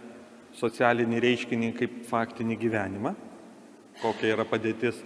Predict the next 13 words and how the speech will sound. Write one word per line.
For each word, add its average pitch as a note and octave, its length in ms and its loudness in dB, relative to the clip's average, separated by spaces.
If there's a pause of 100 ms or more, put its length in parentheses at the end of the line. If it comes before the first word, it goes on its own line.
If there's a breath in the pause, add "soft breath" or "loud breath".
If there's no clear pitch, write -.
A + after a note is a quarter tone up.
šiai G#2 320 -6
dienai? A2+ 360 -2 (840 loud breath)
Ko - 200 0
mes C#3+ 160 2
galėtume C#3+ 560 6
pasimokyti C3+ 760 0
iš A#2+ 100 -8
vakarų B2 540 0
šalių B2 360 0 (140)
patirčių A#2 840 0 (800)
teisinė-, A2 580 -4 (300)
teisinėj A2+ 440 -6
plotmėj? A2 460 -4